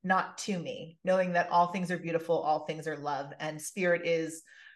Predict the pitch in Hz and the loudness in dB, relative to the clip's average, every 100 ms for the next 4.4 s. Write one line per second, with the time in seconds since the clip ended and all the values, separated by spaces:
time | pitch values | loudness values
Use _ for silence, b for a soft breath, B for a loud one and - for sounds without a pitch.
0 | _ - 226 208 190 - 196 170 180 165 | _ 0 4 4 2 -4 0 0 2 2
1 | 160 165 160 - - - 151 170 - 196 | 4 2 2 -2 -12 -8 2 2 2 0
2 | 180 170 160 151 151 160 165 165 - 170 | 0 2 2 2 2 0 -2 -4 0 2
3 | 156 147 - - - - 143 - - - | 2 -2 -6 -8 -8 -8 -8 -12 -14 -12
4 | 135 - - | -10 -8 -10